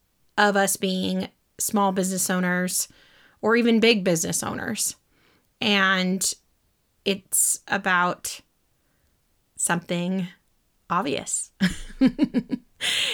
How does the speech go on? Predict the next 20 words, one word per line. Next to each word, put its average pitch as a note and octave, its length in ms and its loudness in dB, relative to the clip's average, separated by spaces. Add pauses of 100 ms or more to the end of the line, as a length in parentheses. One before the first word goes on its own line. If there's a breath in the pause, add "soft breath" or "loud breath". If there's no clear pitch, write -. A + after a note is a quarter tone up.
(120 loud breath)
And G#3+ 500 4
so G#3+ 240 4
I'm G#3+ 140 4
gonna A3+ 160 0
tell A3+ 160 4
you A#3+ 100 2
what A#3 100 2
it's B3 120 -2
about G#3 200 6
in G#3+ 60 0
a G3 40 2
moment. F#3+ 300 0
But G3+ 120 0
first, A4 260 2
I A4 60 0
wanna F4+ 160 0
give A#3 180 0
you A3+ 120 4
an G3 80 2
analogy. F3 720 -2